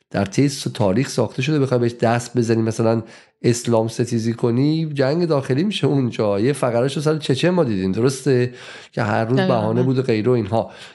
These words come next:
Speaker 1: و اون جملهٔ معروفی که پوتین توی مصاحبه‌اش گفت که رئیس سی آی اِی گفته بود که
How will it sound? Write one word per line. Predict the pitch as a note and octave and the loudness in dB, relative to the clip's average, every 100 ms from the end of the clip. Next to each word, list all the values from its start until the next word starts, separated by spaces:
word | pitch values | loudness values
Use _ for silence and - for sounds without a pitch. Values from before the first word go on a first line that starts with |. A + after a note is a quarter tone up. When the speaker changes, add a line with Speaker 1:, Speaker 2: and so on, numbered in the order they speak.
| _ | _
Speaker 1:
و | G#2 | 0
اون | G2+ A#2+ | 2 2
جملهٔ | A#2+ A2+ B2 | 2 2 2
معروفی | A#2+ G#2+ A2+ C3+ | 2 0 -4 -4
که | C3 | -2
پوتین | B2 - B2+ | -2 0 0
توی | B2+ C3 B2 A#2+ | 2 2 2 -2
مصاحبه‌اش | D#3 A#2+ A#2 A#2 A#2 C#3 - | -2 -2 0 0 2 0 -2
گفت | A2+ - | -4 -2
که | G#2+ F#2+ G2 | -4 -2 -4
رئیس | - G#2 A#2+ | 0 0 0
سی | - | 0
آی | G#2+ | 2
اِی | A#2 | 2
گفته | A#2+ - | 0 0
بود | B2 A#2+ | -2 -2
که | - B2+ | 2 2